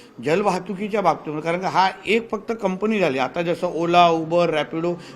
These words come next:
विविध कंपन्या आपल्याकडे आहेत, पर्याय आहेत नागरिकांकडे, तसंच विविध पर्याय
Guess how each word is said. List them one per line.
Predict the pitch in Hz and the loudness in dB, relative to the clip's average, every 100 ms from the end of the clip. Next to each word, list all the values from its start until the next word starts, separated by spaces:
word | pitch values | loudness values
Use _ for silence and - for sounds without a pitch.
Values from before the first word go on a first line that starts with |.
| - | -2
विविध | 180 233 240 | 0 2 0
कंपन्या | 220 208 202 220 | 2 0 0 0
आपल्याकडे | 196 208 202 202 | 0 0 0 2
आहेत, | 165 135 - - - - | 2 0 -6 -16 -10 0
पर्याय | 175 202 240 233 | 4 8 8 8
आहेत | 190 180 - - - - 151 | 4 0 -12 -20 -20 -18 -8
नागरिकांकडे, | 160 156 156 156 143 127 113 - - - 170 | -2 0 0 -2 -4 -4 -10 -12 -20 -6 -6
तसंच | - 262 | 0 -2
विविध | 247 233 240 226 | 0 -2 0 -2
पर्याय | 220 190 190 190 | 0 0 2 2